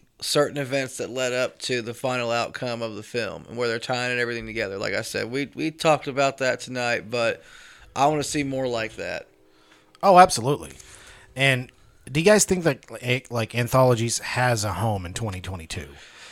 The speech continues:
Speaker 1: Oh, yeah. We just need to have some more innovative minds get a hold of 'em. I mean
Speaker 2: It, that's why it's a soft yes for me. 'Cause
Speaker 1: Right.
Speaker 2: it, the, the downside with anthologies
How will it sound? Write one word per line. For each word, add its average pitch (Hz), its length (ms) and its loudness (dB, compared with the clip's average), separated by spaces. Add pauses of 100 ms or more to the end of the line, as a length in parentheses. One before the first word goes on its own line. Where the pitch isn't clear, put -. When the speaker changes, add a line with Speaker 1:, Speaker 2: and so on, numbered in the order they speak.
(160)
Speaker 1:
Oh, 180 140 4
yeah. 104 360 0
We 196 140 0
just 226 160 0
need 196 140 0
to 160 100 2
have 151 220 2
some - 120 -6
more 143 160 -2
innovative 139 500 0
minds 127 360 -2
get 123 100 -4
a 113 60 -4
hold 139 240 -2
of 117 160 -2
'em. 117 100 -6
I 113 160 -4
mean 110 380 -8 (380)
Speaker 2:
It, 131 180 -6
that's 143 220 8
why 147 80 10
it's 135 120 6
a 117 40 -2
soft 127 440 8
yes 117 240 2
for - 160 -6
me. 90 260 -16 (200)
'Cause 127 300 6
Speaker 1:
Right. - 80 -4
Speaker 2:
it, 131 140 -6 (800)
the, 135 360 -2 (340)
the 139 220 0
downside 139 640 6
with 120 120 0
anthologies 110 800 2